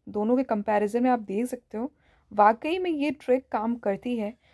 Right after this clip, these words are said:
तो आप भी इसी तरीके से अपने घर के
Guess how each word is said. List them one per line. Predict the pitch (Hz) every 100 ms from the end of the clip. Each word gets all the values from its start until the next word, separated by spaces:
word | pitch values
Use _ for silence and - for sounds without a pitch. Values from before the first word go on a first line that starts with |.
| _ _ _
तो | 254
आप | - 220 220
भी | 302 339
इसी | 269 311
तरीके | 302 277 277
से | 277 320
अपने | - - - 254
घर | 240 233 233
के | - 262